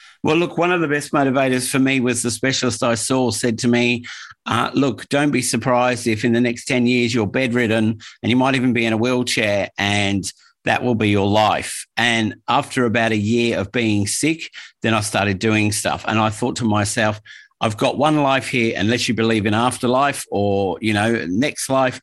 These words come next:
Uh, I've got one life. I can't spend that in bed because, uh, wh-, what's the point?" You know, you've got to get up and do something, and it doesn't matter how little it is,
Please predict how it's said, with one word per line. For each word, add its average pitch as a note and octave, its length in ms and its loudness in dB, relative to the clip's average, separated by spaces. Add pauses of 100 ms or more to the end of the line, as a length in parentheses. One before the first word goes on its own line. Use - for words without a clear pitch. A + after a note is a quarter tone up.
(400)
Uh, A2+ 180 0
I've A#2 160 0
got B2+ 160 -2
one D3+ 260 2
life. B2+ 340 0 (120)
I - 80 2
can't F3+ 340 0
spend C#3 300 0
that B2+ 100 0
in A#2 140 0
bed B2+ 500 -2
because, C#3 540 -2 (560)
uh, B2+ 80 -6 (180)
wh-, F#3 380 -4 (100)
what's G3 280 -2
the D#3+ 100 2
point?" - 480 -2 (1120)
You C3+ 120 2
know, D3+ 160 4
you've E3 360 -2
got G3+ 100 0
to G3+ 60 -2
get F#3 180 -2
up E3 180 -2
and C#3+ 120 2
do D3+ 160 2
something, E3 480 0
and B2 80 0
it C#3 100 -4
doesn't F3 260 -2
matter D#3+ 200 2
how E3+ 240 0
little F3+ 260 0
it C#3+ 140 0
is, C#3 260 0